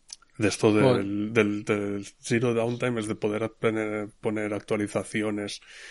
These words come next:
Speaker 1: sin que se cayeran los saos. Esto llevamos también oyéndolo.
Speaker 2: Sí,
Speaker 1: Y que no solo
Speaker 2: ya.
Speaker 1: iba a ser para sistemas, sino también para meter deployable packages, ¿no?
Speaker 2: Sí, pero eso no lo veo yo ahora mismo.
Speaker 1: No, no, no.
Speaker 2: Eso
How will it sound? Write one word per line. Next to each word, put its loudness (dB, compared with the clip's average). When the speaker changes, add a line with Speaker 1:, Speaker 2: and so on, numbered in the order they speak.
Speaker 1:
sin 4
que 4
se 0
cayeran 2
los 0
saos. -4
Esto 0
llevamos 2
también -2
oyéndolo. -2
Speaker 2:
Sí, 2
Speaker 1:
Y 6
que 6
no 4
solo 6
Speaker 2:
ya. 8
Speaker 1:
iba 10
a 6
ser -8
para 4
sistemas, -2
sino -4
también -4
para -4
meter 2
deployable 0
packages, -4
¿no? -2
Speaker 2:
Sí, 0
pero 2
eso 6
no 4
lo 4
veo 2
yo 4
ahora 2
mismo. -4
Speaker 1:
No, 6
no, -8
no. -12
Speaker 2:
Eso -6